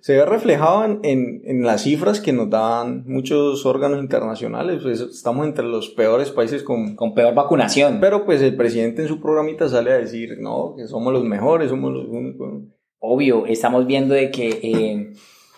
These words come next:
Speaker 2: discursos mediáticos. En Colombia somos alrededor de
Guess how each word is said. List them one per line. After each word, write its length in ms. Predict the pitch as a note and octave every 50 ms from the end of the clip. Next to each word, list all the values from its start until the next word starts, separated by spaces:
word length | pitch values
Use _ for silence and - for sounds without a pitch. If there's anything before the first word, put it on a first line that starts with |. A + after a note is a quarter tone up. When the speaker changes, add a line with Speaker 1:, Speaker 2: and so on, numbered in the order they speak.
| _ _
Speaker 2:
discursos 640 | - B2+ B2+ B2 - - C#3 C#3+ C#3 - E3 D#3 D3+ D#3
mediáticos. 1200 | D3 C3 A#2+ A#2+ B2+ C3 C3+ C3 - D3+ D3+ - - D#3+ E3 D#3+ D#3+ - - - - - - - -
En 120 | A3 A3
Colombia 380 | G#3+ A#3+ A#3 A3 A3+ A3+ B3+ B3
somos 520 | - C#4 C4+ C4 C#4 C4+ C4 - - - - _ _ -
alrededor 840 | - D#3+ D#3+ D#3+ D3+ D3+ D3+ D#3 D3+ D3+ D3 D3+ D#3 E3 F#3 F#3+ F#3
de 380 | G3+ A3+ A#3 A3+ - - -